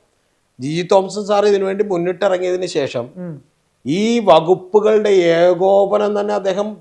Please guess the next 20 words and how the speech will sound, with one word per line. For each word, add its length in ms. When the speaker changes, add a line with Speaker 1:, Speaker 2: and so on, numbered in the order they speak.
Speaker 1:
വിചാരിച്ചതിനേക്കാൾ 840
വലിയ 240
ബുദ്ധിമുട്ടായിരുന്നു. 600
കാരണം 360
ആരും 280
ഇതിനോട് 280
Speaker 2:
ആണ്, 0
ആണ്. 80
Speaker 1:
സഹകരിക്കാൻ 380
Speaker 2:
ആണ്, 160
Speaker 1:
തയ്യാറായില്ല. 460
Speaker 2:
ആണ്, 180
ആണ്. 160
Speaker 1:
പിന്നെ 200
ക്യാ-, 380
അദ്ദേഹം 460
ചീഫ് 260
സെക്രട്ടറി 360
ആയതുകൊണ്ടും 540
ക്യാബിനറ്റിന്റെ, 1080